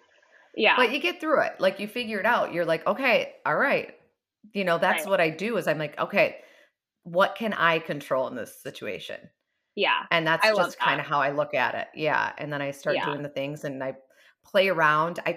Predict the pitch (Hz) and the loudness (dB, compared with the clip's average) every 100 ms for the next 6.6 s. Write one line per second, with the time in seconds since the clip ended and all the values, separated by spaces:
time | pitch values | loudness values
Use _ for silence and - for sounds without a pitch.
0 | - 175 180 180 180 175 147 - 151 156 | 0 2 4 0 -6 -4 -2 -2 -6 -4
1 | 165 160 170 170 190 185 _ - 143 147 | -4 -2 -4 -4 -10 -14 _ -6 -4 -4
2 | 202 226 214 208 180 180 - 165 160 160 | -8 -10 -6 -2 0 0 0 -4 -4 -8
3 | - _ _ - 226 214 208 208 202 185 | -12 _ _ -12 -12 -10 -10 -6 -2 -2
4 | 208 - 131 131 135 156 151 151 170 180 | -2 -6 -8 -8 -6 -8 -6 -6 -4 -4
5 | 180 180 - - - - 190 185 190 - | -4 -6 -14 -20 -16 -4 -2 -2 -4 -6
6 | - 196 - 220 - - | -8 -8 -2 -2 -2 -16